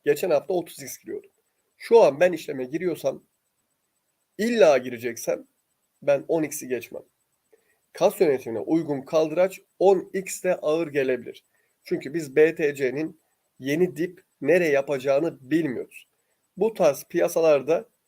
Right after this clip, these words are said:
haber akışı çok önemli. Ee, belki, e, iki senedir, e, tanıştığım insanlar da var burada. On senedir tanıdığım insanlar da.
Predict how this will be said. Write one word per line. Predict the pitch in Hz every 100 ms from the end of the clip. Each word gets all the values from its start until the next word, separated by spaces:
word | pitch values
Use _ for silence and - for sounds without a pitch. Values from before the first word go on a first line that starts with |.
| _
haber | _ 156 170 208 -
akışı | 160 - 180
çok | 180 160 160
önemli. | 131 120 - - _ _ _ _ -
Ee, | 120 120 120
belki, | 196 196 190 175 170 -
e, | 135
iki | 127 -
senedir, | - 165 156 160 - _ -
e, | -
tanıştığım | 151 151 151 160
insanlar | 151 143 131 135 139 123
da | 110
var | 101 101
burada. | 110 123 143 _ -
On | 139
senedir | 143 139 131 139
tanıdığım | 139 127 123 135
insanlar | 131 127 127 131 127 113
da. | 123